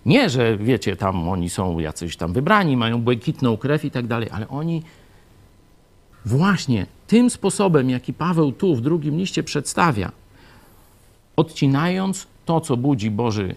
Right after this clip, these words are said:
gniew, co budzi Boży smutek i angażując się, całe swoje serce dają, cały swój majątek dają, całe swoje życie, zdrowie i tak dalej,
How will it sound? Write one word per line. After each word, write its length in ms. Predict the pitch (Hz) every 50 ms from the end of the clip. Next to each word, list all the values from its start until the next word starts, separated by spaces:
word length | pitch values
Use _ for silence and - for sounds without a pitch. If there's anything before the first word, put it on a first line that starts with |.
| - -
gniew, 480 | - 117 104 101 113 135 170 180 - -
co 140 | - - 110
budzi 440 | 90 98 107 110 98 95 95 98 - -
Boży 460 | - 135 110 113 113 104 95 95 90 - -
smutek 600 | - - - 139 160 180 175 196 185 180 - -
i 100 | 196 190
angażując 920 | - 170 190 196 175 185 175 165 156 165 233 247 240 214 156 120 107 98 -
się, 240 | - - 90 104 -
całe 340 | - - 277 269 247 226
swoje 220 | - - - 214 190
serce 540 | - - - 247 247 226 180 135 - 123 107
dają, 360 | 95 92 87 92 85 82 98
cały 320 | - - 214 208 196 190
swój 380 | - - - 190 190 185 185 180
majątek 720 | 170 165 175 170 185 196 214 226 226 202 - 101 87 95 -
dają, 360 | - 76 80 90 78 - -
całe 280 | - 190 208 196 190
swoje 340 | - - - 196 190 180 160
życie, 400 | 131 143 233 254 202 - 180 160
zdrowie 480 | 131 113 117 160 214 226 208 196 190 180
i 80 | 175
tak 220 | 165 165 170 170 165
dalej, 360 | 175 - 160 127 98 85